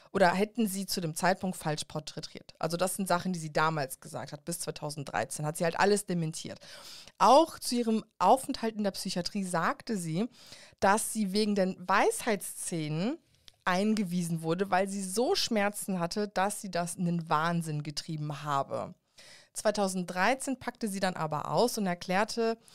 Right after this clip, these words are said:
"Ja, ich musste halt wegen meiner psychischen Verfassung so viele Medikamente nehmen,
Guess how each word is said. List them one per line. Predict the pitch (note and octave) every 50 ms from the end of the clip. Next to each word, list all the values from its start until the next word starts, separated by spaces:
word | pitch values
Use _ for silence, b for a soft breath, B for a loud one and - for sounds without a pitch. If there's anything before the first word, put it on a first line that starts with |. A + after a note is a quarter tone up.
| B B B B B B B B B B
"Ja, | - G#3+ G#3 G#3+ A#3 A#3+
ich | A#3+ A#3 - -
musste | A3 A3 - - G#3+ G3
halt | G3 G3 G3 -
wegen | - G3 G3 G3
meiner | F#3 F3+ F3 F3
psychischen | - - - G3+ G3 - - - -
Verfassung | - F3+ - - F3+ - - F3+ E3+
so | D#3+ D#3+ - G#3 A3+ C4 C#4+
viele | - - D4 B3 A#3+
Medikamente | A#3 A3+ A3+ G3+ G#3+ - G#3 G3+ G3 F#3 F#3+ F#3+ - F#3
nehmen, | E3+ E3 D#3+ D#3+ E3 E3+ F3+ G#3